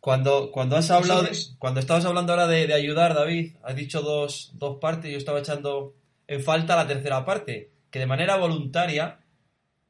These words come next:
Speaker 1: también estás ayudando a, a niños de, de Etiopía. Nosotros en, en su día, ¿te acuerdas que nos conectamos allá con sus clases y hablamos contigo? No sé si te acordarás,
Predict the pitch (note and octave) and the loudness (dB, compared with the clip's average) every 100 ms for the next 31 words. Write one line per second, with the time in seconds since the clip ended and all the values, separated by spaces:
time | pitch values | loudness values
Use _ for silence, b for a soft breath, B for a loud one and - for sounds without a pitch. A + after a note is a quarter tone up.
0 | _ A#2+ C#3 E3+ E3+ E3 D#3+ D3+ E3 E3+ | _ -8 -6 -6 -4 -4 -4 -2 -2 -2
1 | F3+ C#3+ C3+ B2+ A#2+ A2+ A2+ B2 C#3+ E3+ | 0 2 2 2 -2 -4 -6 -6 -4 -6
2 | D#3+ C#3 B2+ A#2 A#2 A#2 G#2+ F#3+ F3 G#2 | -4 -2 -4 -6 -10 -10 -12 -10 -10 -10
3 | A#2+ C3+ D3+ C#3 - C3 C3 B2+ B2 - | -14 -12 -12 -12 -14 -10 -6 -6 -8 -10
4 | B2+ D#3+ D#3+ C#3 D3 D3+ C#3+ C3+ C#3 B2 | -6 -6 -4 -6 -6 -8 -8 -10 -8 -10
5 | - D3 C#3+ C3 B2+ C#3 C#3+ C#3 C3 - | -6 -6 -6 -8 -6 -4 -6 -8 -10 -16
6 | - C3+ D#3 E3 C#3 B2+ B2 B2 B2 - | -16 -6 -4 -4 -6 -6 -6 -6 -8 -12
7 | G#2+ C#3+ C#3 B2 B2 - A2+ G#2+ A2 C3 | -14 -12 -10 -8 -10 -10 -12 -10 -6 -4
8 | B2 B2+ | -4 -6